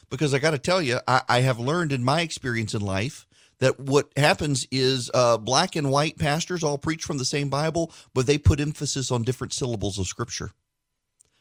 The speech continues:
because of different experiences. You wanna be a more rounded, well-rounded person? Find some diversity there in the pulpit. You can be theologically sound and emphasize different syllables of Scripture.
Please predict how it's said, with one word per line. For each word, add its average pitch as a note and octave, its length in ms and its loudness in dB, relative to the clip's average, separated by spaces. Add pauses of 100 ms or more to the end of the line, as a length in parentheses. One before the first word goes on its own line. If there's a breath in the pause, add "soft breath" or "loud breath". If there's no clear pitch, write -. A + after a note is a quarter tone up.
(120)
because A#2 240 -2
of A2 80 -2
different A#2 300 -4
experiences. G2+ 600 -6
You G#2+ 80 -2
wanna A#2+ 80 -4
be B2 80 -4
a B2 40 -2
more A#2 180 -4
rounded, A#2+ 420 -4 (140)
well-rounded A#2+ 540 0
person? F3+ 420 -10 (1500)
Find D#3+ 300 -4
some E3 120 -4
diversity C3+ 500 -2
there C#3 200 0
in A#2 60 -2
the A2 60 -6
pulpit. - 460 -6 (1300)
You A#2+ 120 -6
can B2+ 100 -4
be B2+ 80 0
theologically C#3 760 0
sound D3+ 640 -2 (1120)
and B2 140 2
emphasize C#3 540 0
different C#3+ 280 -6
syllables C3+ 420 -4
of C#3+ 80 -6
Scripture. - 440 -12